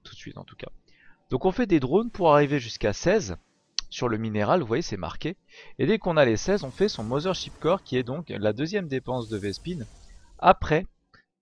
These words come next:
euh, euh, le, le, le Warp Gate. Et une fois qu'on a fait ça, alors il y a deux possibilités. Soit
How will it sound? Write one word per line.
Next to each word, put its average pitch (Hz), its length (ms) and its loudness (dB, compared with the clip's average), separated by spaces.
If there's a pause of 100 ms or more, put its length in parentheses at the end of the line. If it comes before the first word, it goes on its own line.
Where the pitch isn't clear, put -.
euh, 117 520 4
euh, 110 200 4
le, 120 240 0 (240)
le, 101 440 -2
le 135 120 0
Warp 123 280 4
Gate. - 140 -16 (200)
Et 190 80 4
une 220 80 -2
fois 196 160 2
qu'on 127 160 -4
a 104 60 2
fait 104 140 -6
ça, 180 220 2 (440)
alors 143 140 10
il 147 40 12
y 147 40 10
a 147 60 6
deux 165 100 0
possibilités. 143 720 -4
Soit 190 400 4